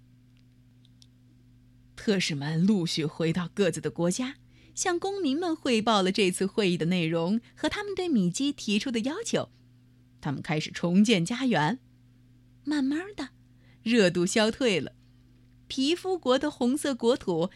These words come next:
渐渐变回了棕色。米基的晒伤现在快好了，只有鼻头上还有些小白点儿，这是因为鼻子国的公民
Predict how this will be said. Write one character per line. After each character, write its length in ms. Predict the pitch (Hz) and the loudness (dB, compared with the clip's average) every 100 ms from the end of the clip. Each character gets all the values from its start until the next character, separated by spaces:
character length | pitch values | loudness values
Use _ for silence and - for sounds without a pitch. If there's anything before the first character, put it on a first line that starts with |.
| - | -12
渐 380 | - 226 202 175 | -4 0 2 2
渐 280 | - 185 160 | 0 0 0
变 300 | 196 165 143 | 0 0 -2
回 220 | - 156 | -4 -4
了 120 | 175 | -2
棕 360 | 165 277 302 392 | -4 -6 -6 -6
色。 260 | - 220 - _ _ _ _ _ - _ _ | -4 -4 -4 _ _ _ _ _ -20 _ _
米 260 | 262 269 254 | 2 4 4
基 100 | 339 | 2
的 120 | 349 | 0
晒 240 | 302 233 254 | 0 2 2
伤 260 | 349 381 - - | 0 -4 -10 -12
现 300 | - 226 170 | 0 2 2
在 160 | 170 165 | 0 -4
快 240 | - 262 | -8 -10
好 340 | 226 202 131 | -6 -2 -2
了， 220 | - 147 247 - - - _ _ - - - - - | -2 -8 -8 -16 -20 -20 _ _ -20 -20 -20 -20 -2
只 120 | 180 | 4
有 140 | 185 240 | 4 4
鼻 200 | 160 185 | -2 -2
头 220 | 202 156 | -2 -2
上 240 | 220 196 - - | -2 -6 -8 -14
还 160 | - 330 | -6 -2
有 140 | 240 | -2
些 160 | - 311 | -2 -4
小 180 | 170 | -6
白 180 | 135 208 | -4 -4
点 160 | 302 151 | -4 -4
儿， 200 | 85 - _ _ _ _ _ _ - | -4 -8 _ _ _ _ _ _ -8
这 140 | 392 392 | -4 -2
是 120 | 359 | -2
因 180 | 392 392 | -4 -6
为 100 | 349 | -6
鼻 260 | 247 254 | -6 -6
子 120 | 349 | -4
国 140 | 269 262 | -4 -4
的 100 | 262 | -4
公 220 | 339 381 | -6 -2
民 320 | 285 220 330 | 0 0 -2